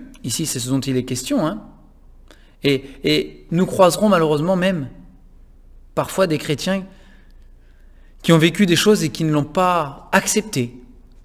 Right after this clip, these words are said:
et qui auront cette amertume, qui auront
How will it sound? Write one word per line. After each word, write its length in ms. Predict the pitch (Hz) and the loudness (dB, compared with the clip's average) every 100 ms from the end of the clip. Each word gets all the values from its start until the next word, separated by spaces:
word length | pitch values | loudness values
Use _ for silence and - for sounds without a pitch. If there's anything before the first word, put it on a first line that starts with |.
| - | -12
et 100 | - | -6
qui 140 | 139 175 | -2 2
auront 300 | 185 190 233 | 4 4 2
cette 180 | 180 160 | 2 0
amertume, 560 | 147 139 - 131 110 104 - - - - - - - - | -2 -2 -6 -6 -6 -10 -18 -20 -20 -20 -20 -20 -20 -16
qui 140 | - 208 | 2 6
auront 520 | 190 226 226 180 | 6 6 4 2